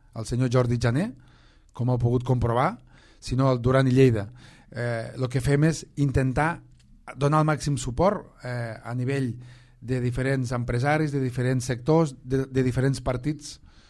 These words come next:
eh, també a nivell de, de, de premsa i a nivell de comunicació. Eh, també vull agrair-li a, a Josep Cuní, que ha estat en dos o tres ocasions, doncs, receptiu i ens ha donat, diríem, una publicitat, eh, un suport,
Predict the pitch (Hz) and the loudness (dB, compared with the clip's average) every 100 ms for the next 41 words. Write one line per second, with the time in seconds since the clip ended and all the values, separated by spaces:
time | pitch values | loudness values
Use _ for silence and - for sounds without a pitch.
0 | _ _ _ _ - 120 120 117 113 113 | _ _ _ _ -12 -6 -4 -4 -4 -6
1 | - 127 147 151 147 143 135 131 127 123 | -2 2 6 8 8 8 6 4 0 -2
2 | 120 127 123 147 139 143 127 117 120 120 | -2 0 2 2 2 -2 -2 -4 -4 -2
3 | 123 127 123 127 127 123 117 156 151 113 | 0 0 0 -2 -2 -2 -2 -2 -2 -4
4 | - - - - _ _ 117 117 117 120 | -12 -20 -20 -20 _ _ -8 -6 -6 -6
5 | 123 139 139 139 127 123 147 147 131 120 | -2 2 4 4 2 2 2 0 -2 -4
6 | 120 113 113 110 - 113 113 117 120 147 | -6 -8 -6 -8 -12 -10 -8 -6 -2 -2
7 | - 127 135 202 - 131 120 135 123 - | 0 2 4 2 0 -6 -4 -4 -4 -8
8 | 117 123 120 117 147 139 135 135 131 120 | -6 -2 -2 2 4 4 0 0 0 0
9 | 123 131 123 - - - - - - - | 0 0 -4 -10 -18 -20 -20 -20 -20 -8
10 | 120 135 135 131 139 131 123 165 175 - | -2 0 0 -4 -2 -2 0 2 2 2
11 | 123 127 123 135 143 131 131 135 120 - | -2 0 0 2 2 2 2 2 0 -8
12 | - - - - 127 139 117 - 135 131 | -18 -20 -20 -8 -4 -4 -4 0 2 2
13 | 123 - 120 156 151 127 117 117 135 131 | 0 -4 -2 -4 -4 -8 -8 -6 -6 -2
14 | 131 139 165 247 | 2 4 4 2